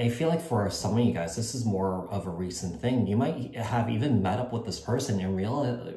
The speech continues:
and realized since you guys separated that this person that you've been dealing with has not changed or evolved or grown up. Tell me about the Hermit. Okay, and the Wheel of Fortune.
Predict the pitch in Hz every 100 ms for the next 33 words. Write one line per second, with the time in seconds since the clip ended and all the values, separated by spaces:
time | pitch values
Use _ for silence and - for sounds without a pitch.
0 | - 101 87 104 - - 90 - - -
1 | 120 131 - 123 117 110 107 - - 123
2 | 131 147 160 160 - 117 - - - 110
3 | 113 147 123 117 101 104 101 101 117 123
4 | - 110 104 98 - 104 104 110 98 -
5 | 110 101 95 90 104 101 - - 101 -
6 | 95 92 85 95 120 - - - - -
7 | - - 117 127 135 131 113 101 120 110
8 | - - - - - - - - - -
9 | - - - - - - - - - -
10 | - - - _ - - - _ - -
11 | - - - - - - _ _ 120 120
12 | 127 117 117 113 117 113 - 107 110 113
13 | 90 104